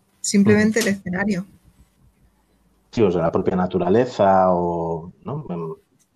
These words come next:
Speaker 2: o los
Speaker 1: Sí.
Speaker 2: elementos, que al final no dejan de ser naturaleza.
Speaker 1: Por ejemplo.
Speaker 2: Ujú.
Speaker 1: <laughs> Y bueno, ¿cuál es mi primer recuerdo escribiendo poesía?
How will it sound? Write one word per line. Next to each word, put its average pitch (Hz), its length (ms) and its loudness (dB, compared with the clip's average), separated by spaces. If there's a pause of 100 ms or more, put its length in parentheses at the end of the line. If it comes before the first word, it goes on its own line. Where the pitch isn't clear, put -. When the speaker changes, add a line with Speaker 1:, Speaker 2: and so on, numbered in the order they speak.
(440)
Speaker 2:
o 87 240 -2
los 85 160 -4
Speaker 1:
Sí. - 80 -8
Speaker 2:
elementos, 107 640 2
que - 40 -12
al - 60 -16
final - 160 -6
no 98 80 -2
dejan - 180 -6
de 156 80 -12
ser - 140 -14
naturaleza. - 580 -8 (1300)
Speaker 1:
Por 202 100 0
ejemplo. - 320 -4 (540)
Speaker 2:
Ujú. 202 380 -2 (100)
Speaker 1:
<laughs> - 0 - (840)
Y 240 120 4
bueno, 233 240 0
¿cuál 226 160 0
es 262 60 0
mi 254 120 -2
primer 240 380 -6
recuerdo 226 680 -6
escribiendo 226 460 -6
poesía? 208 520 -6